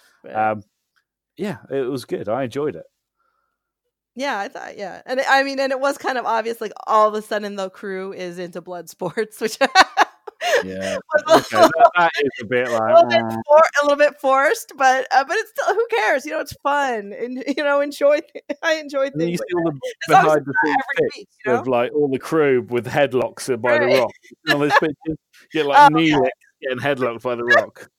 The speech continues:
Speaker 2: <laughs>
Speaker 1: That's awesome. Yeah, yeah. So as long as they don't do that stuff all the time, you know, I, I tend to enjoy it when they do things like that, you
Speaker 2: I
Speaker 1: know?
Speaker 2: don't mind that either, actually. I like
Speaker 1: Yeah.
Speaker 2: it when they, they think creatively. I mean, they didn't think too
Speaker 1: Right.
Speaker 2: creatively.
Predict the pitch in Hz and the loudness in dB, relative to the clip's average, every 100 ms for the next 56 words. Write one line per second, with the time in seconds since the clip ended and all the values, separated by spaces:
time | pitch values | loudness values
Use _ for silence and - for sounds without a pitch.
0 | _ - 175 202 - 196 240 196 - - | _ -20 -4 -4 -2 -4 -4 -4 -6 -10
1 | - _ 523 - _ _ - 339 320 240 | -10 _ -16 -16 _ _ -10 -4 -2 -2
2 | 202 190 302 370 214 254 311 311 339 381 | -4 -10 -12 -10 -8 -8 -8 -4 -4 -4
3 | 311 302 277 262 247 - 208 190 180 185 | -8 -10 -8 -8 -8 -8 -8 -6 -8 -8
4 | 190 190 190 165 170 185 190 185 190 190 | -10 -8 -8 -8 -12 -14 -10 -8 -8 -8
5 | 185 - - 202 196 - 214 214 202 185 | -10 -16 -16 -16 -14 -12 -12 -12 -14 -14
6 | 196 196 175 - 165 156 165 - 151 151 | -10 -10 -10 -14 -18 -20 -20 -20 -20 _
7 | 123 _ - - 135 139 143 143 127 123 | -20 _ -20 -6 -2 0 0 0 -2 -2
8 | 120 113 101 104 104 95 98 98 - 101 | -4 -4 -4 -4 -4 -6 -8 -12 -10 -6
9 | 107 117 117 120 107 - 113 107 107 104 | -4 -2 -4 -4 -4 -4 -6 -4 -4 -4
10 | 101 98 101 110 107 131 123 - 110 98 | -6 -10 -8 -6 -6 -8 -8 -6 -6 -6
11 | 107 98 98 95 92 104 95 101 104 104 | -10 -8 -6 -6 -8 -12 -10 -10 -10 -14
12 | 92 101 185 87 80 | -12 -10 -10 -12 -16